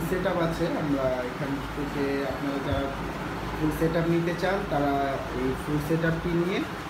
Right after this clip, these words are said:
আপনারা ঘরে বসে কিছু কাঁচামাল নিয়ে আপনারা লাইটগুলো তৈরি করতে পারবেন। তো আপনি, আমরা বলে দিই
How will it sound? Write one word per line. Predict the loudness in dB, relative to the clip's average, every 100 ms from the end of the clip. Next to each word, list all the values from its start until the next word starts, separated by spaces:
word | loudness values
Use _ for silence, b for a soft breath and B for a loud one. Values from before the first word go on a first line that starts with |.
| -8 -4 -2
আপনারা | -2 0 0 0 0
ঘরে | 2 4
বসে | 4 4 2
কিছু | 2 0 0
কাঁচামাল | 0 0 0 0
নিয়ে | 0 -2
আপনারা | -2 -2 -2 -2
লাইটগুলো | -2 -2 0 0 2
তৈরি | 2 2 2
করতে | -2 -2 -2
পারবেন। | -2 -2 -2 -4 -6 -6 -6 -6 -4 -4 -4 -2 -2 -2 -2 -4 -4 -4 -4 -6
তো | -2 0
আপনি, | 0 0 0 0 0
আমরা | 0 0 2 2 2
বলে | 2 2
দিই | 2